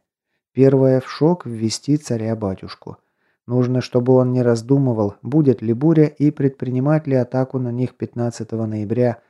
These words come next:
отложив подготовленное инкерманское сражение. Это данность. Обсуждайте, господа правители, этично это или неэтично,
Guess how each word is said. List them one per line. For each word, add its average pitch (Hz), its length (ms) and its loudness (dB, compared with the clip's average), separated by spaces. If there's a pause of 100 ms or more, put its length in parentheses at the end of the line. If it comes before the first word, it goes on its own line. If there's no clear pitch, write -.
(260)
отложив 123 680 0
подготовленное 131 960 -2
инкерманское 110 920 -6
сражение. 107 680 -6 (600)
Это 135 300 0
данность. 92 640 -8 (580)
Обсуждайте, 117 720 0
господа 117 480 0
правители, 113 640 0
этично 139 540 -2
это 135 260 0
или 120 300 0
неэтично, 117 800 -2